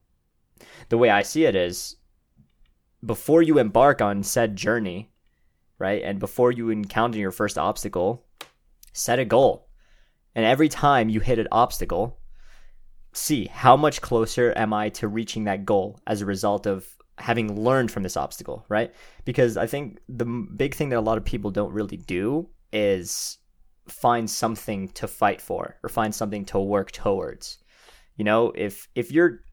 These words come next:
trying to try something just for the sake of trying it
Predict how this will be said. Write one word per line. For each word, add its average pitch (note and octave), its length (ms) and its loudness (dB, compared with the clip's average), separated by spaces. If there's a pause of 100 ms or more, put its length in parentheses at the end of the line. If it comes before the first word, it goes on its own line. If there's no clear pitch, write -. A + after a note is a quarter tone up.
(200)
trying C#3 540 -4 (180)
to - 100 -10
try G#2 340 2
something D#3 600 -4 (200)
just - 180 -4
for C3+ 80 -8
the G#2 80 -10
sake A2 260 -4
of G#2 100 -10
trying G#2 400 -4
it D3 200 -8